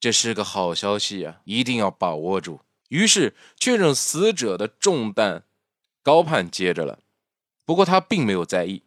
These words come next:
看看死者身上有没有硝烟残留物，如果有的话就收集起来，看看和墓室里发现的女尸身上保留的残留物对比一下，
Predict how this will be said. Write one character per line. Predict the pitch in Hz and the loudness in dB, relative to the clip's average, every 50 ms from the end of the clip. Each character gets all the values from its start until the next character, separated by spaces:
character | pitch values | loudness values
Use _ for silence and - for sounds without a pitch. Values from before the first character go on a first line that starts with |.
| _ _ _ _ _ _ _ | _ _ _ _ _ _ _
看 | _ 101 98 95 | _ -6 -4 -2
看 | 98 92 90 87 85 85 85 | 0 0 0 0 -2 -4 -6
死 | - - - 95 | -10 -8 -6 -6
者 | 87 90 82 | -4 -4 -6
身 | 80 - 90 87 | -6 -6 -8 -6
上 | 87 92 87 85 80 80 - _ _ _ _ | -4 -4 -2 -2 -4 -6 -10 _ _ _ _
有 | - 92 95 92 | -6 -4 -2 -2
没 | 90 92 95 | -2 0 0
有 | 95 92 87 85 85 85 90 - | 0 0 0 0 -2 -4 -8 -8
硝 | - - - 98 95 95 98 98 | -8 -2 0 2 2 2 2 0
烟 | 98 98 98 98 98 101 - _ _ _ _ _ _ | 0 0 0 0 -2 -4 -10 _ _ _ _ _ _
残 | - - 85 87 | -12 -8 -6 -4
留 | 95 95 98 107 | -2 -2 -2 -2
物， | 120 117 - - _ _ _ | -2 -4 -6 -10 _ _ _
如 | - 104 107 | -4 -2 0
果 | 104 107 | 2 2
有 | 98 92 85 78 | 2 0 0 -2
的 | 82 82 | -4 -4
话 | 82 90 85 85 80 | -4 -4 -4 -4 -4
就 | 78 90 85 | -6 -10 -10
收 | - 95 87 | -8 -8 -8
集 | 85 87 | -8 -8
起 | 80 - - | -8 -8 -8
来， | 76 73 78 - - _ _ _ _ _ _ _ _ _ _ _ _ _ _ | -8 -10 -12 -14 -18 _ _ _ _ _ _ _ _ _ _ _ _ _ _
看 | - - 110 101 | -6 -4 -4 -2
看 | 101 101 95 92 87 - _ | 0 0 0 0 -2 -4 _
和 | _ - - 104 104 | _ -4 -2 -2 -2
墓 | 113 120 110 | 0 -2 -2
室 | 107 - 120 104 | -4 -2 -4 -4
里 | 95 90 87 | -4 -6 -6
发 | 82 - 95 98 98 | -2 0 0 0 0
现 | 98 101 90 87 | -2 -4 -4 -4
的 | 87 87 | -4 -4
女 | 85 87 85 85 82 | -6 -6 -8 -8 -8
尸 | - - 107 | -8 -8 -6
身 | 101 - 107 98 | -6 -6 -6 -6
上 | 95 98 90 90 90 87 85 80 - _ _ | -4 -4 -4 -4 -4 -6 -8 -10 -14 _ _
保 | - 82 78 76 | -6 -4 -4 -4
留 | 78 80 78 80 87 | -6 -8 -8 -8 -6
的 | 85 90 85 80 80 76 _ _ _ _ | -6 -4 -6 -6 -8 -10 _ _ _ _
残 | - - 85 | -10 -8 -4
留 | 90 95 98 | -2 -2 -2
物 | 95 92 87 76 76 - _ _ _ _ _ | -2 -4 -6 -8 -12 -16 _ _ _ _ _
对 | _ 98 85 | _ -8 -8
比 | 80 80 78 | -8 -10 -14
一 | |
下， | 78 - 80 | -14 -16 -16